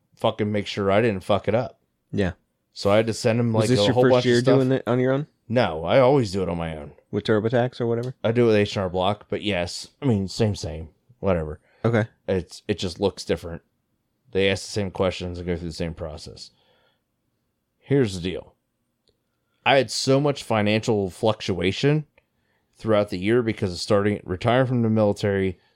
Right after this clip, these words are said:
Speaker 1: starting a new job, full-time student, foster kids, like, a whole bunch. I just had so much shit.
Speaker 2: Yeah.
Speaker 1: Like, it, it, it takes me, like, four or five hours to go through the whole process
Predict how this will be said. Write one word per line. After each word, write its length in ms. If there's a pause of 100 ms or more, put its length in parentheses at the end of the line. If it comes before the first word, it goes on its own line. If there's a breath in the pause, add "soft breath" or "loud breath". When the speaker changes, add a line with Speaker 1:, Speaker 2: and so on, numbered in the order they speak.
Speaker 1:
starting 440
a 60
new 180
job, 520 (500)
full-time 540
student, 580 (200)
foster 600
kids, 720 (360)
like, 200
a 60
whole 160
bunch. 280
I 80
just 160
had 140
so 540
much 300
shit. 520 (680)
Speaker 2:
Yeah. 200 (600)
Speaker 1:
Like, 180
it, 360 (100)
it, 400
it 180
takes 340
me, 400 (280)
like, 300 (560)
four 260
or 60
five 280
hours 440
to 80
go 120
through 160
the 60
whole 160
process 720